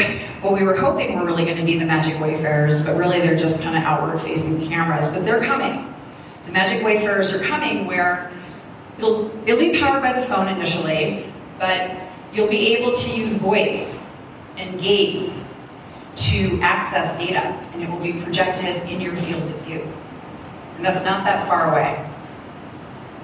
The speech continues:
And the lines between the physical and digital will merge.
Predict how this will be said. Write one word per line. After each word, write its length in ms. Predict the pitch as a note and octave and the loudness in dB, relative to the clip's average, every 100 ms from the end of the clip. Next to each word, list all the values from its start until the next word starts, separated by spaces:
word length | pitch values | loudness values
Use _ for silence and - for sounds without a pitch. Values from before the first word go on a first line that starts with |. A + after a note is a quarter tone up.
| - - - - - | -14 -16 -16 -16 -14
And 100 | - | 0
the 60 | G3+ | 4
lines 320 | G#3+ - - | 6 6 4
between 400 | C#4+ - A#3+ A3+ | 2 0 0 2
the 80 | G3+ | 2
physical 680 | G#3 G3 G3+ G3 G#3+ A3 A3+ - - | 2 0 2 2 4 4 2 -2 -8
and 240 | - G3 - | -6 -2 0
digital 640 | B3 A#3 D#3+ D3+ D3 - - - - - - - - - | 2 2 4 4 4 2 -4 -8 -12 -14 -16 -16 -16 -12
will 180 | F3 E3+ | -2 0
merge. 560 | E3+ D#3+ D3+ D3 - | 2 4 2 0 -2